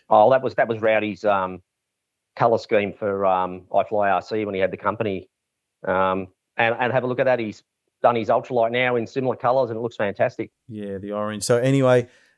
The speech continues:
Speaker 2: that has to be flown this year. Uh, and I'm telling you now, Wang Jets is coming up.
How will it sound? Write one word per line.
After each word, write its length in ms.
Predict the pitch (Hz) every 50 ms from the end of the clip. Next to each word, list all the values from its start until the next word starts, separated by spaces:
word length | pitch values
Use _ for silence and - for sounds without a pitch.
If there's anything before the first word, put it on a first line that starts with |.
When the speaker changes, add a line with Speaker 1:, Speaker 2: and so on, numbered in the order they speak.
| _ _ -
Speaker 2:
that 420 | 113 127 147 156 156 - - -
has 220 | 123 127 123 -
to 60 | - 117
be 80 | 120
flown 300 | 107 - 117 107 104 104
this 200 | 104 101 - -
year. 260 | 104 117 147 165 - - _ _
Uh, 360 | 123 110 104 104 104 107 110 -
and 120 | 123 117 110
I'm 240 | 110 110 104 98
telling 280 | 95 - - 120 117 113
you 80 | 107 104
now, 260 | 104 107 107 107 104
Wang 260 | 101 113 113 113 113
Jets 280 | 104 131 160 160 - -
is 60 | 110
coming 300 | - - 107 104 101 98
up. 200 | 101 98 - _